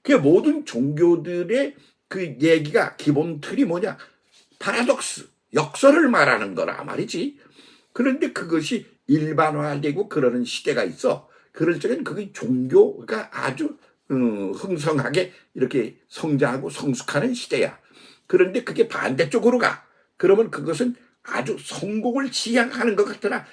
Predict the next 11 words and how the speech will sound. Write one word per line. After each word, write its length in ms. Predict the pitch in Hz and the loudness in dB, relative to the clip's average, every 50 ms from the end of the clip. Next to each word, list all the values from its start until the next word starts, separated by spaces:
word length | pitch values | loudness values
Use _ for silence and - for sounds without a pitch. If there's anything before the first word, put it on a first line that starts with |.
| _ _ _ | _ _ _
멸망을 600 | - 120 131 156 185 208 226 254 262 294 330 339 | 4 4 6 6 6 6 6 6 4 4 2 -2
지향하는 500 | - - - 277 214 196 175 165 165 127 | -2 2 4 4 4 4 4 2 2 2
거야. 260 | - 98 92 - - - _ _ _ _ _ _ - | 2 2 2 0 -4 -12 _ _ _ _ _ _ -10
뭐 100 | 156 147 | -8 -8
지금 220 | - - 185 160 | -8 -8 -8 -6
그런 260 | 139 143 151 160 170 | -2 -2 -2 -2 -2
때 100 | - - | -2 -2
아닌가? 460 | 190 160 104 107 104 - - - - _ _ _ _ _ _ | 0 0 -2 -4 -4 -4 -6 -6 -10 _ _ _ _ _ _
뭐 300 | _ 214 160 151 131 - | _ 2 4 4 4 4
그런 280 | - - 147 143 131 120 | 2 0 0 2 0 0
생각이 460 | - 143 120 113 117 123 123 120 | -2 -4 -2 -2 -2 -2 -4 -8